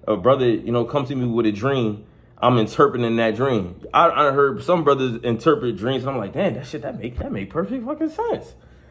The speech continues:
And I'm like, "I ain't think of that." You see what I'm saying? That's a gift, man. These are all gifts,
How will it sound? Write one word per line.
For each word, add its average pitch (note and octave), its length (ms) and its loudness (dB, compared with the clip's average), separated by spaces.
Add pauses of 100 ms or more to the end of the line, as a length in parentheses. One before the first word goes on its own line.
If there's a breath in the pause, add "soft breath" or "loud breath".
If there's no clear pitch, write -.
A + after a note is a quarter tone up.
(140)
And A2+ 120 0
I'm D3+ 160 4
like, G2+ 260 2
"I F#2 220 -4
ain't B2+ 200 0
think - 160 -2
of B2+ 80 2
that." - 520 2
You D3 120 -8
see D3 80 0
what G3 80 4
I'm G3 40 2
saying? G3 180 -2
That's - 180 -2
a A#3+ 40 -4
gift, F3+ 400 0
man. G3+ 300 0
These A3 160 -2
are G#3+ 80 2
all G#3 200 0
gifts, G3+ 500 -4